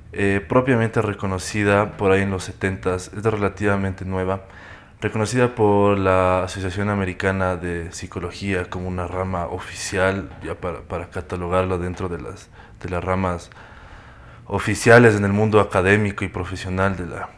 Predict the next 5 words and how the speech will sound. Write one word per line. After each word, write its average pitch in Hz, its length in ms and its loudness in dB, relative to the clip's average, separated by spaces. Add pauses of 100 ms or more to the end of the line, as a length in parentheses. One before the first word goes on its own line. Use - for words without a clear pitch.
de 92 120 -10
la 90 100 -10
psicología, 101 680 -4 (1160)
que 113 580 0 (180)
estudia, 147 920 6